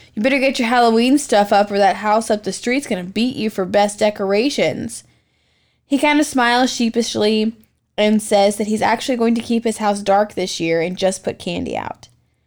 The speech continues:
I asked if he was going out of town, but he said no. Something happened last year that really scared him. Now I was concerned for my own safety. If some weirdos were coming around our neighborhood, which is a pretty safe neighborhood with tons of young families living here,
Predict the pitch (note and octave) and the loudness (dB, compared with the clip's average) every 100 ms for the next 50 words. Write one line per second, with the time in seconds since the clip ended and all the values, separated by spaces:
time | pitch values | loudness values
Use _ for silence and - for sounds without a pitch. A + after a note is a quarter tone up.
0 | _ _ - A3+ B3 C#4 C4+ B3+ A#3+ A#3 | _ _ -2 0 2 0 0 0 0 2
1 | G#3+ A3+ A3 G#3+ A#3 G#3+ E3+ E3 F#3+ G3+ | 2 2 2 0 -2 -4 -2 -2 -4 -4
2 | G3+ G3+ G3+ G3 F3 D3+ D#3 F#3+ G#3+ G#3+ | -6 -2 -2 0 -2 -2 -2 -2 -2 -2
3 | G#3+ A3 A3+ A#3 G3+ F3+ F3+ - F3 F3 | -2 -2 -2 -2 -2 -4 -6 -6 -6 -4
4 | F3 F#3 F#3 F3+ F3 - G3 G3 G3+ F3+ | -4 -4 -4 -4 -6 -6 -4 -4 -4 -6
5 | - E3+ A3+ _ _ _ _ _ - - | -8 -10 -14 _ _ _ _ _ -20 -20
6 | _ _ G#3+ A3 A3+ G3+ B3+ C#4 - A3 | _ _ -2 0 2 2 2 2 0 -2
7 | G#3 F#3 F3+ F#3+ F3+ F#3 G#3+ A3+ - D3+ | 0 -2 -2 -2 0 2 2 0 0 -2
8 | - - - D#3 G3+ _ - F#3+ - A3+ | -2 -6 -8 -8 -10 _ -14 -8 0 0
9 | A3+ A#3+ C4+ A#3 - G#3 G3 F#3 F#3+ F#3 | 2 0 2 0 -2 -6 -4 -2 -4 -4
10 | F3+ F3+ F3+ D#3+ F3 F3 D3+ F#3+ A3 - | -4 -4 -4 -4 -6 -4 -4 -6 -8 -6
11 | A#3 A#3+ D4 C#4+ C#4 E4+ F4+ E4 - A#3+ | -4 0 0 -2 -2 -2 0 0 0 0
12 | B3 B3 G#3 G3 F3+ F3+ F3 F#3 F#3 - | 0 0 0 0 -2 -4 -4 -4 -8 -6
13 | A#3 A#3+ C4 A#3+ G#3 G3+ G3+ F3 F3 F3 | -2 0 0 0 -2 -4 -4 -6 -6 -8
14 | F3+ D#3+ D3+ E3+ E3+ D#3+ G#3+ | -6 -6 -6 -10 -10 -8 -8